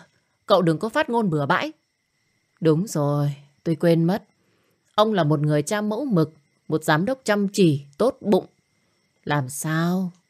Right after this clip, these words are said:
tôi có thể báo công an? Hoàng Long đi tới, ghé sát vào tai của ông Đạt nói nhỏ, chỉ đủ để ông ta nghe được. Tôi có chiếc thẻ ghi nhớ lại đoạn video. Ông đánh bài ở nhà nghỉ Suối Mơ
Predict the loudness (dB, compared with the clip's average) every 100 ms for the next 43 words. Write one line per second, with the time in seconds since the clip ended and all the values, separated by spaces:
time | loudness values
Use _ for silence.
0 | _ _ _ 2 2 0 0 0 -2 -2
1 | -4 -2 -2 -2 -4 -10 _ _ _ _
2 | _ _ _ _ _ _ _ _ -2 2
3 | 4 2 2 0 0 -2 -2 -4 -12 _
4 | 0 2 2 0 -2 -2 0 -2 0 0
5 | -2 -2 -2 -2 -2 -2 0 0 0 -2
6 | -10 _ _ 0 2 4 0 0 0 0
7 | -2 -2 0 0 2 0 0 -2 -2 -8
8 | _ _ _ _ _ _ _ _ _ _
9 | _ _ _ -4 0 0 0 0 -2 -2
10 | -2 0 0 0 0 -2 -2 -4 -6 -10
11 | -2 -2 0 0 2 0 -2 -6 -12 _
12 | _ _ _ _ 0 2 2 0 0 0
13 | 2 0 0 0 0 -2 -2 -2 -2 -4